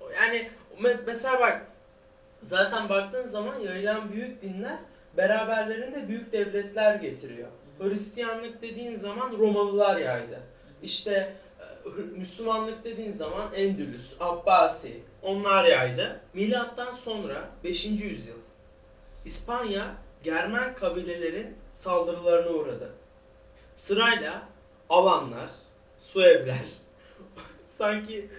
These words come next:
Speaker 1: Kadıköy iç-, Kadıköy bölgeleri gibi lan. <laughs> Neyse, Vandallar
Speaker 2: Adalar Suevler vapurumuz beş dakika içerisinde kalkacak.
Speaker 1: ve son olarak Vizigotlar hakim oldular.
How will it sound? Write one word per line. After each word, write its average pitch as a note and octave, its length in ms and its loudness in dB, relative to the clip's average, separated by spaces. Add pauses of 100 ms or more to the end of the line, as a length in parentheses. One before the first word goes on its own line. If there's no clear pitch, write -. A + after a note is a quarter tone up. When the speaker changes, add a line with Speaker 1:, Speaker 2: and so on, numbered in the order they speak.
(260)
Speaker 1:
Kadıköy A3+ 480 4
iç-, - 320 -8
Kadıköy G#3+ 460 4
bölgeleri A3 480 4
gibi G#3 160 -2
lan. F#3+ 80 -4 (360)
<laughs> - 480 -12
Neyse, F#3+ 480 -2
Vandallar F#3 680 4
Speaker 2:
Adalar F3 340 -4
Suevler E3 480 2
vapurumuz - 420 -14 (160)
beş F3 180 0
dakika G3+ 300 6
içerisinde - 600 4
kalkacak. - 480 -2 (720)
Speaker 1:
ve G#3 100 6
son D#4 240 10
olarak G3+ 400 0 (240)
Vizigotlar D3+ 840 0
hakim C3+ 360 -10
oldular. A2 180 -16